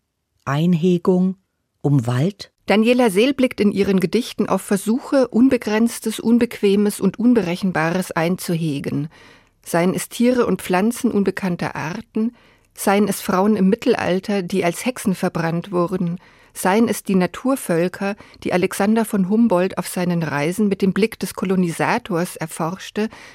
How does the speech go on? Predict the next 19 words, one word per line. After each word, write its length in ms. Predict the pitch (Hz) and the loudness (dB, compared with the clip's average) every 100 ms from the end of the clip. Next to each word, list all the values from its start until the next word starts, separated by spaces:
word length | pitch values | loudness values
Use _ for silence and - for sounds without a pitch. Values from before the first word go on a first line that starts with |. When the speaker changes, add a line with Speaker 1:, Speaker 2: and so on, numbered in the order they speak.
| _ | _
Speaker 2:
seien 380 | - 175 180 220 | -4 2 4 2
es 180 | 196 - | 0 -2
besonders 600 | 190 175 180 247 240 - | -4 0 2 2 0 -2
bedürftige 640 | 170 185 208 - 190 185 | -2 0 0 -2 -4 -4
Kinder 460 | 175 - 226 233 220 | -4 0 2 2 2
unter 220 | 190 190 | 0 0
der 140 | 180 180 | 0 0
nationalsozialistischen 1400 | 175 - - 180 175 190 196 - 180 185 - 170 165 - | 0 -4 -2 0 0 0 -4 -2 -4 -4 -8 -6 -6 -4
Terrorherrschaft, 1040 | 170 180 196 202 202 - - 202 - - - - _ _ _ | -2 0 0 0 -4 -6 -4 -4 -6 -20 -20 -20 _ _ _
seien 300 | - 208 214 | 0 2 2
es 120 | - | 0
spätgebärende 800 | - 190 202 - 202 190 190 185 | -2 0 0 -2 -2 0 0 -2
Frauen, 480 | - 175 170 185 190 - - - | -4 -2 0 0 -2 -8 -18 -2
deren 200 | 190 185 | 0 0
Schwangerschaften 800 | - 175 185 190 - 180 - 185 | 0 0 0 -2 -2 -6 -6 -6
als 240 | 175 170 180 | -6 -6 -4
Risiko 520 | 180 190 165 - 156 | -4 -2 -4 -4 -6
betrachtet 680 | - - 151 - 160 - | -6 -8 -8 -8 -14 -10
wird. 280 | - 170 - | -8 -8 -10